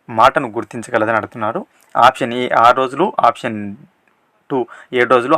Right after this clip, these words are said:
ఆప్షన్ త్రీ ఎనిమిది రోజులు, ఆప్షన్ ఫోర్ తొమ్మిది రోజులు. శిశువు, పుట్టిన శిశువు తన తల్లి యొక్క వాక్కును ఏడు రోజుల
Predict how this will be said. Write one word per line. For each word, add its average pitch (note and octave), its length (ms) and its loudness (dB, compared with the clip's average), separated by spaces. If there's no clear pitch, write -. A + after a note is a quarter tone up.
ఆప్షన్ A2+ 280 -4
త్రీ A#2 100 -4
ఎనిమిది A#2 280 -6
రోజులు, B2 200 -4
ఆప్షన్ A2 440 0
ఫోర్ F3 220 -2
తొమ్మిది G#2 300 -8
రోజులు. G2 220 -12
శిశువు, D3+ 340 2
పుట్టిన D3 400 -2
శిశువు D3 420 -2
తన A#2+ 200 2
తల్లి B2+ 200 0
యొక్క C#3+ 200 0
వాక్కును A#2 680 2
ఏడు A2+ 420 0
రోజుల A#2 200 0